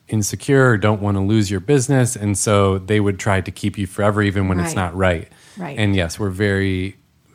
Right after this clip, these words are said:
Speaker 1: big on, you know, being honest and most helpful to you.
Speaker 2: Mm-hmm.
Speaker 1: Yes, I, same thing. I've sent people to you,
Speaker 2: Mm-hmm.
Speaker 1: like, "All right, I think you actually would get the most out of working with Sunday now,"
Speaker 2: Mm-hmm.
Speaker 1: or even to people at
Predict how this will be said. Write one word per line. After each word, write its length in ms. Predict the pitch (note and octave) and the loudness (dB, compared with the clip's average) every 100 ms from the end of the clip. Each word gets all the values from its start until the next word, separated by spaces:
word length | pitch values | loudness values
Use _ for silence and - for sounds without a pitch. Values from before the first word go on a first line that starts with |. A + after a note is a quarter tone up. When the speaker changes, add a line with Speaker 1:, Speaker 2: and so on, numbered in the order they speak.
| _ - | _ 0
Speaker 1:
big 260 | C3+ A#2 G2+ | 2 2 0
on, 400 | F#2 F#2 F2+ F#2 - _ | -2 -4 -4 -8 -18 _
you 100 | G#2+ | -8
know, 100 | F#2 F2 | -8 -6
being 300 | A#2+ A#2+ A2+ | -2 0 0
honest 480 | G2 G#2 G#2+ G2 - | 0 0 0 -2 -4
and 160 | F#2+ F#2 | -4 -2
most 200 | F#2+ - | -2 -2
helpful 300 | G2 - F#2 | -4 -4 -10
to 160 | - | -8
you. 260 | F2+ F#2 - G3 | -8 -10 -8 -4
Speaker 2:
Mm-hmm. 340 | F#3+ G3 A#3+ C#4+ | -2 -2 -2 -2
Speaker 1:
Yes, 220 | A2+ F#2 | -2 -2
I, 200 | G#2 G#2+ | -2 -2
same 240 | - B2 A2 | 0 0 0
thing. 160 | G#2+ | 0
I've 160 | F#2+ G#2 | -2 -2
sent 280 | B2 G2 G2+ | -2 -4 -4
people 280 | A2 - G2+ | -6 -6 -8
to 140 | - | -4
you, 280 | G2 D3 D3 | 0 4 6
Speaker 2:
Mm-hmm. 80 | C3+ | 6
Speaker 1:
like, 240 | G#2+ G2+ - | 4 2 2
"All 60 | |
right, 220 | C#3+ B2 - _ - | 2 2 -6 _ -4
I 100 | D3 | -2
think 360 | A#3+ A#3+ - - | 0 -2 -2 -14
you 280 | A#2 D3 G3 | -4 0 0
actually 640 | D#3 C#3 - C#3+ C3+ C3 A#2+ | 0 -2 0 2 4 2 0
would 440 | A2 A2+ G2 G2 _ _ _ _ _ A2+ | 0 0 0 -4 _ _ _ _ _ -2
get 180 | C#3+ | 0
the 80 | C#3+ | 2
most 300 | A#2 A2 - | 2 2 0
out 100 | A#2 | 0
of 80 | G#2+ | 0
working 240 | G2+ - F#2+ | -2 -2 -4
with 100 | - | -4
Sunday 380 | C#3 C#3+ A#2 | -2 0 0
now," 280 | F#2+ E2+ - | 0 -2 -2
Speaker 2:
Mm-hmm. 160 | G3 F#3+ | 0 0
Speaker 1:
or 140 | A#2 | 0
even 240 | A#2 F3 G#3+ | 0 2 0
to 100 | C3 | 0
people 360 | B2+ B2 A#2 A2 | -4 -4 0 0
at 240 | G2+ | 0